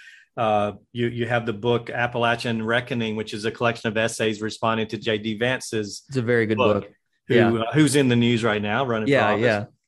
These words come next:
Speaker 1: Um, you know, and, uh, the book Ramp Hollow, for example. Um, uh,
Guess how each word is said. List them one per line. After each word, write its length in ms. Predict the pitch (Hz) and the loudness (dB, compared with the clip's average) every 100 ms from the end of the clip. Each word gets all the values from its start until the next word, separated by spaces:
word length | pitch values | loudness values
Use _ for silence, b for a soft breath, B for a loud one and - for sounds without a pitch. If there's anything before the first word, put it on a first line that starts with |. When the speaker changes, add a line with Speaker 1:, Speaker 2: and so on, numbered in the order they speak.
| _ - | _ -2
Speaker 1:
Um, 460 | 123 120 113 107 - _ _ _ _ | 2 2 0 -4 -12 _ _ _ _
you 100 | 131 | -2
know, 260 | 135 127 139 | 0 2 2
and, 440 | 143 143 135 135 | 0 -2 -2 -2
uh, 160 | 131 127 | -4 -4
the 80 | 127 | -2
book 240 | 131 139 | 0 0
Ramp 240 | 127 131 127 | 0 -2 0
Hollow, 400 | 131 123 123 117 | 0 2 0 -4
for 160 | 113 | -8
example. 760 | 107 107 104 104 104 101 101 - | -10 -8 -8 -6 -4 -4 -6 -8
Um, 320 | 110 107 101 104 b b b b - | -4 -4 -4 -8 b b b b -2
uh, 400 | 117 117 123 | 0 2 0